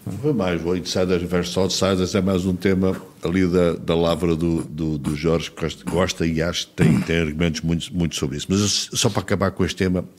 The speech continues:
Speaker 2: e, e a importância. O problema das identidades é, o problema, é um problema, eh, importante. E a forma como se utilizam as identidades.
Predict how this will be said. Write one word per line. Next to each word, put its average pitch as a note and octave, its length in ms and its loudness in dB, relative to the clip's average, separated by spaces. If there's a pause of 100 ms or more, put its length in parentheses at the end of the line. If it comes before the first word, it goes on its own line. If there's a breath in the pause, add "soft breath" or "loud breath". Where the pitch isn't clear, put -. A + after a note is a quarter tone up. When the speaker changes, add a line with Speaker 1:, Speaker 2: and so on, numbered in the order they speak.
Speaker 2:
e, F2 240 -4
e E2+ 40 2
a E2 140 0
importância. - 540 -8 (420 loud breath)
O A#2 120 2
problema F2 440 4
das F#2 200 6
identidades E2 880 2 (680 soft breath)
é, - 60 -4
o F2 80 4
problema, E2 380 2
é F#2+ 80 0
um E2+ 100 4
problema, F2 540 2 (280)
eh, F2 500 0 (1160)
importante. F#2 680 0 (1500 loud breath)
E G2+ 160 4
a G2 60 6
forma G#2 420 4
como G#2+ 240 4
se - 140 2
utilizam G#2 500 4
as G2 120 4
identidades. G2+ 840 2